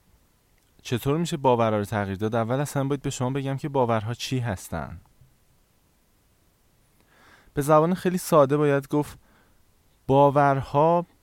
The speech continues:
نگاه غالبی هست که به زندگی دارید. ستونهایی هستند که واقعیت فعلی شما ثانیه به ثانیه بر روی اونها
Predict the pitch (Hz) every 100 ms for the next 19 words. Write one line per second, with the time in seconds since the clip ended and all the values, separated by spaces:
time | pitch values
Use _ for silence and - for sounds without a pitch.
0 | _ _ _ _ _ _ _ _ _ _
1 | _ _ _ _ _ - 131 135 123 139
2 | 151 147 - - 135 127 135 139 127 131
3 | 135 - 135 127 110 110 107 101 107 101
4 | 92 80 65 - - _ _ _ _ _
5 | _ _ _ _ _ _ - - - 131
6 | - 139 127 131 165 165 156 151 - 139
7 | 139 - 143 135 131 _ _ _ _ 110
8 | 123 135 131 131 131 147 165 - 143 131
9 | 147 - 127 143 - 120 120 131 135 -
10 | 113 117 123 117 104 113 123 110 98 107
11 | 113